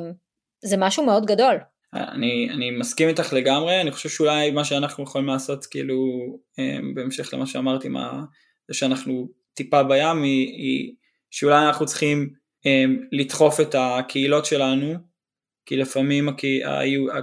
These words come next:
Speaker 2: היו, לפעמים יש קהילות של יהודים שהם, מרגיש לי שהפלפל הישראלי הזה,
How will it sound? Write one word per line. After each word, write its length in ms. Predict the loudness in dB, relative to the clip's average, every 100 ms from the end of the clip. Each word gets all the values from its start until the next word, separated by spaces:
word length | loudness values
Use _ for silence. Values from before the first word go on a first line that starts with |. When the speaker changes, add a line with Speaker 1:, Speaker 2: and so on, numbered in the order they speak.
| -4
Speaker 2:
היו, 360 | -2 0 0 -2
לפעמים 280 | -4 -2
יש 100 | -2
קהילות 360 | 0 0 0 0
של 220 | -4 -4
יהודים 360 | -2 0 0 -2
שהם, 440 | -2 -2 0 0
מרגיש 280 | 0 -4 -4
לי 60 | -4
שהפלפל 1300 | -2 -2 -2 -10 _ _ _ _ -10 4 4 6 6
הישראלי 600 | 6 4 2 4 6 6
הזה, 380 | 4 4 2 2